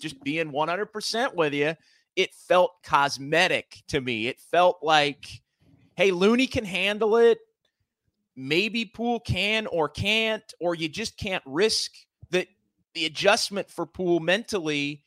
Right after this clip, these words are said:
You don't want that to screw him up for a, a game or two now at the back end of a,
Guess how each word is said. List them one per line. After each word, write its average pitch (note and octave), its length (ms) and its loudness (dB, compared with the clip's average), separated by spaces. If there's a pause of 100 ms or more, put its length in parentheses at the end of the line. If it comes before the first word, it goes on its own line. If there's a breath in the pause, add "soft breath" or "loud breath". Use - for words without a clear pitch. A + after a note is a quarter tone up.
(280)
You F#3 80 0
don't A#3 160 4
want B3 160 4
that A#3+ 180 0
to A3+ 80 -6
screw A#3+ 280 -6
him A#3+ 200 -2
up D4+ 180 0
for B3 160 0
a, E3+ 180 0
a E3 80 -4
game F#3 340 -2
or E3+ 100 -4
two F3 600 -8
now F3+ 220 0
at F3+ 100 -4
the D3 200 -6
back - 360 -8
end F3+ 180 -2
of E3 160 2
a, E3 180 0